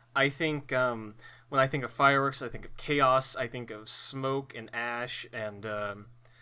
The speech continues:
hell raining from the sky and loud noises. So I'm going to be looking for the most, uh, hellish firework emoji.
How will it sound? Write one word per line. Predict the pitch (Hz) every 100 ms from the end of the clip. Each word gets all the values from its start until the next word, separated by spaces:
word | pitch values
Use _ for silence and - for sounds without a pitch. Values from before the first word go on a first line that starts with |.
| - _
hell | - - 143 131 127 123 131
raining | 123 120 120
from | - 117
the | 101
sky | - - 135 123 123 123 120
and | 110 110 110
loud | 113 107
noises. | 117 135 131 135 131 127 - - - -
So | - - 147 143
I'm | 139 165
going | 165 165
to |
be | 156
looking | 139 131 131 120
for | 131
the | 117 117
most, | 113 110 110 - -
uh, | 110 104
hellish | - 117 113 104 -
firework | - - 104 85 71 -
emoji. | 98 95 95 101 98